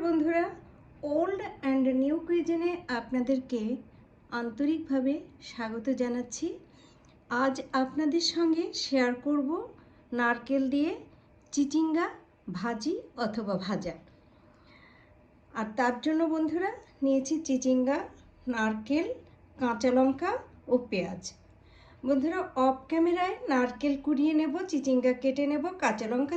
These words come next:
চিড়ে নেব, পেঁয়াজও কেটে নেব। তাহলে বন্ধুরা সঙ্গে থাকুন আর দেখতে থাকুন আমি কিভাবে আর এর সঙ্গে আরও কি কি উপকরণ দিয়ে এই চিচিঙ্গা ভাজা করব।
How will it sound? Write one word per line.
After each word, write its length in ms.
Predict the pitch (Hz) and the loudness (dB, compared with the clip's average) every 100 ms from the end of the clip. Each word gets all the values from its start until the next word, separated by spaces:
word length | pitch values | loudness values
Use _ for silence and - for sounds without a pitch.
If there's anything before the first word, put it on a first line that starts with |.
| 339 | -4
চিড়ে 200 | 349 370 | -2 0
নেব, 120 | 392 440 494 | 0 0 -2
পেঁয়াজও 360 | 370 294 233 220 190 | 2 2 2 0 -4
কেটে 200 | 175 165 | -2 -2
নেব। 120 | 165 165 165 - - - - - - | -4 -8 -12 -18 -20 -20 -20 -16 -6
তাহলে 300 | 240 262 294 | -2 0 2
বন্ধুরা 440 | 262 277 262 330 427 - - - - - | 4 2 2 0 -2 -8 -20 -20 -12 -6
সঙ্গে 320 | 247 220 247 | -4 -2 -2
থাকুন 440 | 254 240 220 302 - - - - - | -4 -8 -4 -2 -4 -8 -20 -20 -8
আর 120 | 233 214 262 | -6 -2 -2
দেখতে 280 | 269 - 330 302 | -2 -2 -4 -2
থাকুন 300 | 294 330 359 - - - - | -2 0 -2 -4 -18 -14 0
আমি 180 | 254 285 294 - | 2 2 0 -4
কিভাবে 580 | 311 359 370 294 294 320 403 - - - 226 | 0 0 0 0 2 0 -2 -10 -20 -6 -2
আর 100 | 226 220 - | -2 -6 -2
এর 160 | 320 320 | -2 -2
সঙ্গে 300 | 339 320 311 330 - 240 | 0 2 2 0 -2 0
আরও 160 | 240 294 349 | 2 0 -2
কি 100 | 370 370 | -6 -2
কি 80 | 330 311 | 2 4
উপকরণ 480 | 277 277 277 277 285 294 | 2 0 0 2 6 6
দিয়ে 260 | 269 233 208 233 - 254 | 6 4 0 -8 4 6
এই 140 | 214 214 254 - - - - - | 6 2 -6 -10 -20 -20 -14 0
চিচিঙ্গা 460 | 285 302 330 349 302 | 0 2 4 4 4
ভাজা 220 | 320 330 339 320 | 2 0 0 0
করব। 200 | 330 | -2